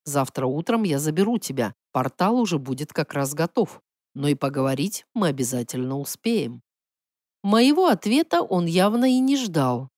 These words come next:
Оставалось лишь раздосадованно ложиться спать. Нет, я, конечно, была рада, что все идет по плану, и я вернусь домой. Но напрягало, что выяснение истины отложилось.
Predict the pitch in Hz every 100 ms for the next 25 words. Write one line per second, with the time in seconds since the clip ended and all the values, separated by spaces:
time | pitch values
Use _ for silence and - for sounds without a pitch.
0 | _ _ _ 165 165 - 202 226 381 359
1 | 339 - 254 359 - 180 156 147 135 -
2 | 254 311 302 285 285 277 202 143 156 185
3 | - 226 - 160 127 - - _ _ _
4 | - 302 156 165 175 220 240 254 247 226
5 | 247 254 311 359 233 135 - 170 - 240
6 | 185 151 - - 135 208 254 311 277 269
7 | _ - 170 165 254 262 208 190 190 190
8 | 262 214 139 127 _ _ _ _ - 240
9 | 233 226 226 233 202 285 370 214 131 -
10 | 175 190 196 - 254 240 165 147 - 254
11 | 359 - 165 143 139 - 196 - 294 311
12 | 196 156 131 127 -